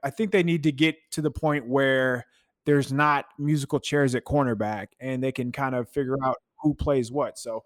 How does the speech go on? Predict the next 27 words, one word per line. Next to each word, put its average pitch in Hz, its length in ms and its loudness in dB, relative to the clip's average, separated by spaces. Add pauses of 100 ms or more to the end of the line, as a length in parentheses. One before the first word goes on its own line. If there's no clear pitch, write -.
(240)
how 190 140 2
do 254 80 6
you 247 80 8
think 208 240 4
that 180 160 8
rotation 165 500 4
will 160 140 6
go? 156 320 4
Not 185 280 0
just 175 260 0
against 160 340 -2
Miami, 135 680 -2 (400)
but 139 260 4 (120)
h-, - 60 -10 (360)
assume 208 360 4
everybody's 160 600 4
healthy 131 600 -2 (400)
and 135 640 0 (520)
you're 131 280 0
in 160 200 4
Seattle 113 760 0 (560)
and 123 340 -2
Russell 127 320 2
Wilson's 127 380 0
on 113 120 -2
the 113 80 -4
field. 107 520 -6